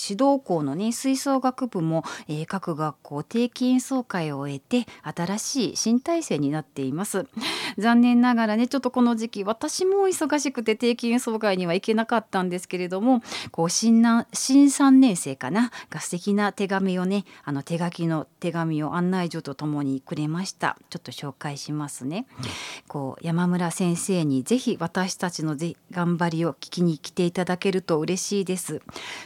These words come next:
特に自由曲、課題曲のソロの部分を一生懸命練習しました。ダブルタンギングも少しずつですが、できるようになりました。注目して聴いてください。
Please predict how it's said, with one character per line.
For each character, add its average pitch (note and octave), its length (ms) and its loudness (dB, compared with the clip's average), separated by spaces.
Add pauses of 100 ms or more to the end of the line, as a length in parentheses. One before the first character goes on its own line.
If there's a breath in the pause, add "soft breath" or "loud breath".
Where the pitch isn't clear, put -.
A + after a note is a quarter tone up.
特 G3+ 280 0
に D#3+ 120 4 (120)
自 D#3+ 160 0
由 F#3+ 200 2
曲、 E3 500 -4
課 D#3+ 140 -2
題 G#3+ 280 2
曲 G3+ 300 -2
の D#3+ 100 0
ソ C4 160 2
ロ C4 100 10
の A3 160 8
部 F3 120 0
分 D#3 360 2
を - 80 -2
一 E3 140 -6
生 G3+ 280 2
懸 D4 240 4
命 D4 260 8
練 G#3+ 200 4
習 G#3 200 -2
し G3+ 160 -2
ま G#3 140 2
し - 100 -6
た。 F#3+ 240 2 (580 loud breath)
ダ G3+ 120 4
ブ G#3 120 0
ル A3 100 2
タ A#3 180 4
ン A3+ 100 8
ギ F#3+ 160 -2
ン F#3 80 0
グ E3 100 -2
も D#3 160 -2
少 - 280 -4
し B3 160 -2
ず C#4+ 120 -6
つ D4 140 -4
で B3+ 120 2
す G#3+ 160 -2
が、 - 220 0
で F3 120 -6
き F#3+ 180 0
る F#3 100 4
よ F3 120 4
う E3+ 40 4
に E3 100 4
な D#3+ 80 2
り F#3+ 120 2
ま A#3+ 160 4
し - 80 -4
た。 A#3+ 280 4 (360 loud breath)
注 G#3 260 2
目 G3+ 280 2
し G3+ 80 -6
て D#3+ 140 -2
聴 E3+ 180 -2
い F3+ 60 0
て A3 120 0
く A#3 100 -2
だ A#3 160 2
さ C4+ 200 0
い。 C4+ 120 -2